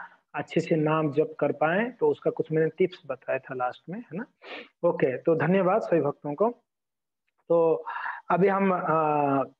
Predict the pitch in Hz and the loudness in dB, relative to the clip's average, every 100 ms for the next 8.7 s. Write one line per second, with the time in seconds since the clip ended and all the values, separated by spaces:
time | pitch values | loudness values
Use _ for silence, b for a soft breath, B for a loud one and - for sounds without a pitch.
0 | _ _ _ 139 147 131 127 156 160 151 | _ _ _ 2 2 2 2 2 2 0
1 | 147 139 143 139 139 147 123 _ _ _ | 0 0 0 0 0 -2 -4 _ _ _
2 | 254 254 _ 254 254 247 233 202 196 139 | -18 -18 _ -2 0 2 2 2 2 -2
3 | - _ _ _ _ _ _ - 135 139 | -8 _ _ _ _ _ _ -6 -4 -2
4 | 127 - 123 127 - 123 127 123 127 120 | -4 -4 -4 -6 -4 -4 -4 -2 -2 -2
5 | 160 - _ _ B B _ 113 123 123 | -6 -8 _ _ B B _ -2 0 2
6 | 120 120 151 165 165 139 156 - - 143 | 0 0 2 2 2 2 0 -2 -2 2
7 | 147 147 147 147 - _ 147 139 139 - | 4 4 2 0 -8 _ -2 0 0 0
8 | 143 - 139 - 208 165 156 | -2 0 -2 0 0 2 -2